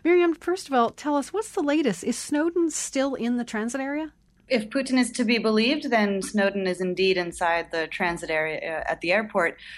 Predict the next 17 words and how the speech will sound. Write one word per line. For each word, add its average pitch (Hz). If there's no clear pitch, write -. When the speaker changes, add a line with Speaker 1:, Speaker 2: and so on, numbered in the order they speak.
Speaker 2:
Uh, 196
the 202
problem 220
is 254
that 185
we've 190
had 180
loads 196
of 190
reporters, 185
uh, 180
swarming 196
all 190
around 180
the 170
airport 170
for 160